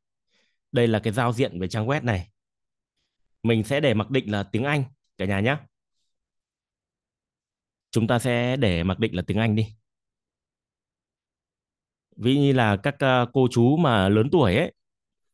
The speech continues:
mà không quen dùng tiếng Anh thì chúng ta sẽ sử dụng phần, phần mềm Chrome nhé. Nếu trên điện thoại phần, dùng phần mềm Chrome. Sau đó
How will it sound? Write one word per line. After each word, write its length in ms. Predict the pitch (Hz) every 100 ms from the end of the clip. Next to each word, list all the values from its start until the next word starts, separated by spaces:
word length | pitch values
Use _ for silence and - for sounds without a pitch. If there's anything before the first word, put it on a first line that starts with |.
| _
mà 320 | 107 104 101 98
không 200 | 127 110
quen 200 | 120 117
dùng 160 | 104 101
tiếng 100 | 107
Anh 200 | 123 110
thì 60 | -
chúng 160 | 101 110
ta 160 | 113
sẽ 320 | 101 110 135 139 _ _ _ _ _ -
sử 160 | 123
dụng 180 | 107 107 -
phần, 460 | 107 101 101 101 107 -
phần 180 | 113 104
mềm 180 | 104 95
Chrome 340 | 143 147 135
nhé. 140 | 147 170 - _ _ _ _ _ -
Nếu 220 | 107 127
trên 200 | 147 135
điện 140 | 127
thoại 260 | 110 107 85
phần, 300 | - 104 95
dùng 180 | 95 92
phần 160 | 92
mềm 220 | 95 95 90
Chrome. 240 | 131 117 - _ _ _ _ _ _ _ _ _ _ _ _ _ _ _ _ - _ _ _ _ _
Sau 320 | - 135 127 123
đó 460 | 104 101 123 165